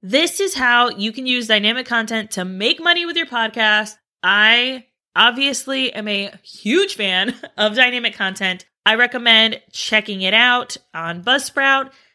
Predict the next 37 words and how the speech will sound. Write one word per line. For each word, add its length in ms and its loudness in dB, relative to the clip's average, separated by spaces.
See 380 -2
if 360 -2
it 120 2
is 180 -2
something 380 -2
that 160 -6
you 380 -4
would 200 0
like 460 0
to 540 -6
use 580 -4
for 200 -2
your 160 -4
podcast. 680 -4
Let 240 0
me 140 -4
know 380 0
if 200 -4
you 120 -4
have 260 0
any 220 0
questions 440 -4
about 280 0
this. 420 2
Send 320 -2
me 120 -2
a 100 -2
D 260 -2
M, 420 0
and 200 0
I 160 0
am 360 -4
more 160 -4
than 100 -6
happy 240 -4
to 120 -4
answer 380 -4